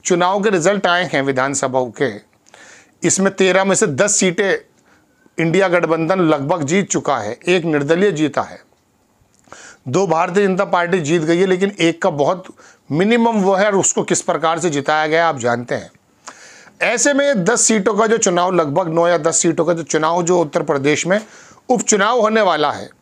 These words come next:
इसके बारे में सूत्रों से खबर यह है दोस्तों, बहुत सारे पत्रकार भी बता रहे हैं कि अमित शाह को मालूम पड़ गया है कि दरअसल यहाँ जीता नहीं जा सकता,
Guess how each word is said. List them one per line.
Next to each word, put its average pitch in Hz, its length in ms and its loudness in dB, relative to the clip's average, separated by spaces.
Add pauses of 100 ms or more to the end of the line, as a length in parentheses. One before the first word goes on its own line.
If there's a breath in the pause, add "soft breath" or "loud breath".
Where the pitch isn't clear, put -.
(360 loud breath)
इसके 196 260 0
बारे 226 240 0
में 262 100 2
सूत्रों 226 360 2
से 240 140 0
खबर 220 260 0
यह 196 160 2
है 170 80 4
दोस्तों, 147 420 -4
बहुत 170 200 0
सारे 185 200 0
पत्रकार 165 460 -2
भी 185 100 -2
बता 147 260 -2
रहे 104 120 -10
हैं 117 160 -18 (420 loud breath)
कि 233 80 0
अमित 196 360 -2
शाह 202 320 0
को 240 160 0
मालूम 220 480 0
पड़ 226 120 0
गया 170 260 0
है 143 140 0
कि 214 120 -4
दरअसल 170 420 0
यहाँ 156 340 0
जीता 151 320 -2
नहीं 147 260 -2
जा 170 160 0
सकता, 208 400 -6